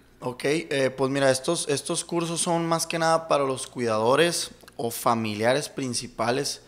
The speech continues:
que tienen a una persona en casa, un enfermo en casa, ¿no? En este caso,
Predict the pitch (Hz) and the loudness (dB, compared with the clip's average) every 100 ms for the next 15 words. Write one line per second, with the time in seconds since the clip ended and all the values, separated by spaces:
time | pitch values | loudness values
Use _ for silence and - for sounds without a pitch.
0 | - - - 120 110 120 131 143 127 113 | -20 -20 -8 -6 -2 -2 -2 2 2 2
1 | 123 135 - 107 - 120 127 131 117 - | 0 -2 -2 -4 -4 -2 0 0 -2 0
2 | 123 120 - 135 123 110 104 - 135 135 | 2 2 2 4 4 2 -2 -8 -6 -2
3 | 160 165 170 170 170 - 113 - 123 139 | -2 0 0 2 0 -2 -4 -4 -4 -4
4 | 151 131 123 - 139 147 151 160 | -6 -6 -8 -8 -4 -2 -2 -4